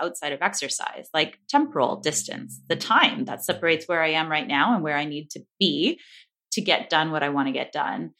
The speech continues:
And often our conception or our perception, not in the literal visual sense, but our thoughts about time get in the way of our ability to get our job done. When we set big goals, for instance, they are often things that aren't gonna get accomplished in one day or one week, maybe not a month.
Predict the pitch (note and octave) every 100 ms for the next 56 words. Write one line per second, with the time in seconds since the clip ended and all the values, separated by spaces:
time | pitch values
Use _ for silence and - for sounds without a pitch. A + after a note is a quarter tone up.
0 | - - - - A3 D4+ - F#4+ A#3 G#3+
1 | B3 G#3+ G3+ G#3 - A#3+ F#3+ F#3 D#3+ D#3+
2 | D#3+ E3 E3+ - - G#3 - F#3 - F#3
3 | F#3 F3 D#3+ D#3 D3 D#3 D#3+ D#3 D#3 G3
4 | A3 F#3+ E3+ - F3 F3+ G3 - E3+ E3
5 | D#3+ E3 E3 - G#3+ B3 - A#3+ F#3+ -
6 | - - F3 D#3 D#3 D#3 _ _ _ _
7 | A3 G3+ G3 F3+ F3+ E3+ E3 D#3+ D#3 D#3
8 | D#3 - D#3+ F3+ E3 D#3+ D#3 D#3 D3 C#3
9 | - A2+ C#3 - - G#2 A2 - _ _
10 | - C#4 C#4 D4+ - G#4 - - _ _
11 | B3+ A3+ F3 C#3 - F3 - - - D#3+
12 | D#3+ - D#3+ E3 F#3+ F3+ E3+ B3+ B3 A#3+
13 | G#3 F#3 F3 D#3+ F#3 G3+ G#3+ G3 F3+ F3
14 | D3+ D#3+ - D#3+ D#3+ D#3+ D3+ D3+ D#3 D3+
15 | E3+ D3 D3+ - C3 D3 D#3+ D#3+ F3 F3+
16 | -